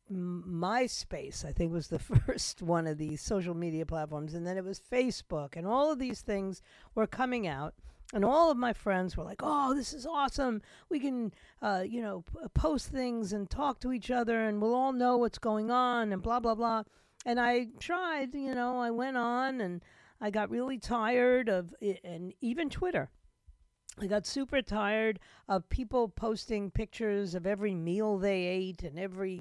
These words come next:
uh, w-, street they walked down and every puppy they, they passed. I mean, it was really like, "Wait, what?" You know, this is way too much information, and you're clogging my mailbox. And so I stopped.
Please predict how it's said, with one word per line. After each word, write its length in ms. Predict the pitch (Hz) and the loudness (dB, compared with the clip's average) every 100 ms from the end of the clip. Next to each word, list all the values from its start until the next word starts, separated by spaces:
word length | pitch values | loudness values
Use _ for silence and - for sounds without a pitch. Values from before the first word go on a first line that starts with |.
| 156 160 202 | -12 -16 -14
uh, 60 | |
w-, 280 | 156 151 175 - | -12 -12 -14 -10
street 560 | - - 190 226 233 - | -10 -4 0 0 -2 0
they 160 | 196 | 0
walked 420 | 175 185 196 - | 2 2 2 -2
down 600 | - 156 165 175 180 175 | -4 -2 -2 -2 -4 -4
and 300 | 165 147 139 - - - | -6 -8 -12 -16 -20 -4
every 300 | 220 233 240 185 | -2 -2 -4 -6
puppy 580 | - - 214 233 220 214 | -8 -8 -4 -2 -2 -2
they, 320 | 180 170 156 - _ _ - | 0 0 -2 -8 _ _ -20
they 460 | 208 170 165 147 151 | -16 -16 -14 -14 0
passed. 640 | - 240 226 196 180 - | 0 2 0 -2 -4 -4
I 60 | 233 | -4
mean, 160 | 269 311 | -2 -2
it 100 | 302 | -4
was 200 | 226 254 | -6 -4
really 360 | 403 508 226 | -2 2 2
like, 240 | 185 180 165 | 2 -2 -6
"Wait, 520 | 226 277 440 508 508 539 | -4 -2 0 2 0 -2
what?" 480 | - 226 320 381 - _ _ _ - | -2 2 4 4 2 _ _ _ -6
You 80 | 262 | 0
know, 240 | 214 185 - - _ | 0 0 -4 -20 _
this 180 | - 285 | -2 0
is 180 | 330 214 | 0 0
way 280 | 233 269 302 | 2 2 2
too 180 | - 294 | 0 0
much 240 | 269 - | 0 0
information, 920 | 254 208 247 220 220 - 254 254 254 - - - | -2 -2 0 2 0 0 0 0 -2 -8 -20 -6
and 240 | 240 214 | 0 2
you're 160 | 196 185 | 2 0
clogging 580 | - 240 220 214 233 214 | 0 0 2 2 0 0
my 240 | 190 170 | 2 2
mailbox. 720 | 170 196 247 247 240 247 - - - - | 2 2 2 4 2 0 -4 -18 -20 -10
And 100 | 240 208 | -8 -2
so 140 | 254 | 2
I 60 | 247 | 2
stopped. 720 | - - 262 311 - _ - | 0 -6 -6 -6 -10 _ -18